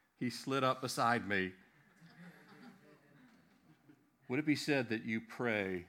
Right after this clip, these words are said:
the same way you breathe and sleep and work? See, prayer is an essential and a continual part of our life, and that's what Jesus modeled in his life. It's what he taught the apostles.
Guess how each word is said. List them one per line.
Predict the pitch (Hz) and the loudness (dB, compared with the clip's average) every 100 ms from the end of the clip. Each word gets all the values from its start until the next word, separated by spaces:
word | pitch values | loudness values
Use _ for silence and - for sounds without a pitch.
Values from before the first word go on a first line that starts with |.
| _ | _
the | 101 | -12
same | - 127 135 131 | -6 -4 -4 -4
way | 120 | -4
you | 110 107 | -4 -8
breathe | 92 101 92 78 78 - _ _ _ _ _ | -6 -4 -4 -8 -12 -20 _ _ _ _ _
and | 90 | -18
sleep | - - 113 87 - _ _ _ _ _ _ | -12 -6 -6 -6 -12 _ _ _ _ _ _
and | - 85 | -16 -6
work? | 113 101 82 _ _ _ _ | -2 -2 -4 _ _ _ _
See, | - 156 | -6 -4
prayer | - 151 156 139 | 0 2 4 4
is | 113 | 2
an | 110 | -4
essential | - - 147 147 - 117 101 - - - | -4 -4 -2 -4 -2 -4 -4 -12 -16 -4
and | 139 | -2
a | 131 | -2
continual | 120 117 - 190 175 120 | -2 -4 -2 -2 0 -2
part | - 131 117 | 0 2 2
of | 113 | 0
our | |
life, | 131 156 - | -2 -4 -8
and | 101 | -8
that's | 110 117 - - _ _ _ _ _ - | -8 -8 -12 -18 _ _ _ _ _ -12
what | 120 | -8
Jesus | 113 120 107 107 | -4 -4 -6 -10
modeled | 107 113 127 127 107 | -6 -4 -4 -6 -8
in | 101 | -10
his | 95 | -6
life. | 113 123 139 | -4 -4 -6
It's | - | -10
what | 107 | -8
he | 95 | -8
taught | 117 120 117 | -4 -4 -4
the | |
apostles. | 101 - 110 120 120 143 143 | -8 -6 -6 -6 -8 -12 -12